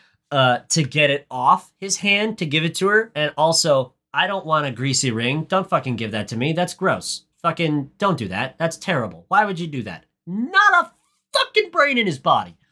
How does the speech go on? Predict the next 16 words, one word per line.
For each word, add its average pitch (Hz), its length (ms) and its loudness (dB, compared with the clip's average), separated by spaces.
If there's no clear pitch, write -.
So, 196 540 2
in 240 180 4
this 269 180 2
moment, 185 280 4
we 170 120 2
also 196 280 4
have 185 180 2
to 180 80 2
have 170 120 2
a 147 60 0
new 160 180 6
plot 135 340 4
line 123 200 -4
with 123 160 -2
other 151 180 0
characters 131 640 -2